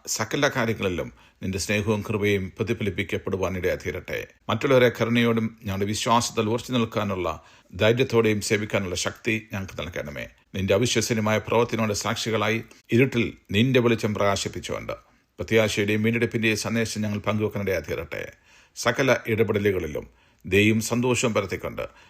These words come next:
നിന്റെ പഠിപ്പിക്കലുകൾ ഉൾക്കൊള്ളുവാൻ നീ ഞങ്ങളെ സഹായിക്കണമേ. കർത്താവേ, ഞങ്ങളുടെ പ്രവൃത്തികൾ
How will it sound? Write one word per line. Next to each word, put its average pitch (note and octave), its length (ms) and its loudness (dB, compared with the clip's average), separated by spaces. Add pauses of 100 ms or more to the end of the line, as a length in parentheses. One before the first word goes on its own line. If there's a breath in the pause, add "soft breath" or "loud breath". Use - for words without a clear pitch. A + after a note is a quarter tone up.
(140 soft breath)
നിന്റെ G#2+ 300 4
പഠിപ്പിക്കലുകൾ A2 760 2
ഉൾക്കൊള്ളുവാൻ G#2+ 500 0
നീ G2+ 80 -4
ഞങ്ങളെ F#2+ 200 -6
സഹായിക്കണമേ. D2+ 720 -6 (320)
കർത്താവേ, D3 340 0
ഞങ്ങളുടെ B2+ 220 4
പ്രവൃത്തികൾ G#2+ 600 2